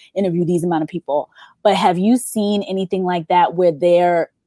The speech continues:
also tying that to the leadership, or tying it to, like, the security manager or the security,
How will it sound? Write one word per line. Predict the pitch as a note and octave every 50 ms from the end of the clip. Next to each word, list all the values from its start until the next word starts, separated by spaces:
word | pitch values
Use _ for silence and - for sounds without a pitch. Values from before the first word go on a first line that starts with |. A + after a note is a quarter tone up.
| _ _ _ _ _ _ _ _ _ _ _ _ _ _ _ _ _ _ _
also | - F#3 G3 G#3 G#3 - - - A3 G3+ F#3 F3+ E3+
tying | - - - - F#3+ F#3+ G3+ G3 F#3+ F#3 F3+ F3+
that | F3 F3 F3 - - - -
to | G#3 G3 F#3 F3 F3 F3 F3+ _ _ _ _ -
the | D#3+ F#3 E3+
leadership, | D#3+ D3+ D#3 E3+ F3 F3+ G#3 A3 A#3+ A3+ - - A#3+ A3+ A3+ -
or | E3 D#3
tying | - - - G3 F#3 F3+ F3
it | E3+ -
to, | - - G3
like, | E3+ E3 D3 D3 -
the | - -
security | - - D#3 - - - G#3+ A3 A3 A3+ A3+
manager | G#3+ G#3+ A3 A3 A3 A3 A3 - G#3+ G#3+ A3
or | - E3
the | D#3+ D#3
security, | - - - - - - G3 G3 G#3+ A3+ G#3+ G#3+ A#3 A3+ -